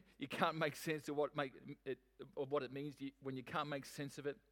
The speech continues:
and you maybe feel cornered, and you're quite not sure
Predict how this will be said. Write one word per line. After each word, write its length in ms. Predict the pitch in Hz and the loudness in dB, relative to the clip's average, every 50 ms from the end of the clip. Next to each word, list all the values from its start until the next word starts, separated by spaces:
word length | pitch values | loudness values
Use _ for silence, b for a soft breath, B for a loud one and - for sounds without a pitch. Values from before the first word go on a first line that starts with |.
| _ _ _ _ _ _ _ _ _ _ _ _ - - _ - | _ _ _ _ _ _ _ _ _ _ _ _ -20 -16 _ -6
and 100 | 143 135 | -2 -2
you 80 | 135 127 | 0 2
maybe 260 | 110 139 143 135 135 127 | 2 2 2 2 0 -2
feel 240 | - - 151 135 | 0 2 2 2
cornered, 480 | 127 - - 156 160 151 151 170 180 175 - - _ B B B B B B B B B B B B B | 2 0 0 2 2 4 4 2 2 0 -2 -18 _ B B B B B B B B B B B B B
and 100 | 131 131 | -2 -2
you're 80 | 131 127 | -2 -2
quite 300 | 120 - - 147 147 139 | -2 0 2 4 4 4
not 180 | 151 151 - - | 4 0 0 0
sure 400 | - - 165 156 151 143 143 | 0 2 4 6 6 6 6